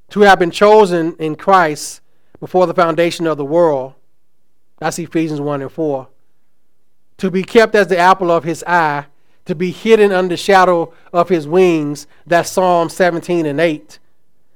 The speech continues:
To have our names written in the Lamb's book of life, that's Revelation twenty and fifteen. To know it's our Father's good pleasure to give us the kingdom, that's Luke twelve and thirty-two.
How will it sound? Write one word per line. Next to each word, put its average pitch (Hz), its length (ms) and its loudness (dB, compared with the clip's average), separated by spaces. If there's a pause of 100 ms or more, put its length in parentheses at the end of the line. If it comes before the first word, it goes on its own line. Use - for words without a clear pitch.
(140)
To 185 100 -2
have 226 180 6
our 202 160 6
names 226 440 4
written 220 220 -2
in 202 60 0
the 196 100 0
Lamb's 208 600 0
book 185 280 -2
of 180 160 -6
life, 151 300 -4
that's 147 220 -8
Revelation 170 720 -6 (380)
twenty 175 580 -4 (260)
and 139 140 -14
fifteen. 135 640 -8 (920)
To 190 120 -4
know 208 240 4
it's 208 160 2
our 170 200 4
Father's 185 440 4
good 190 200 -2
pleasure 170 280 -4
to 147 140 -14
give 156 180 -6
us 160 120 -4
the 156 100 -14
kingdom, 131 440 -12
that's 131 360 -16
Luke 151 240 -12
twelve 143 300 -10
and 139 100 -14
thirty-two. 131 500 -14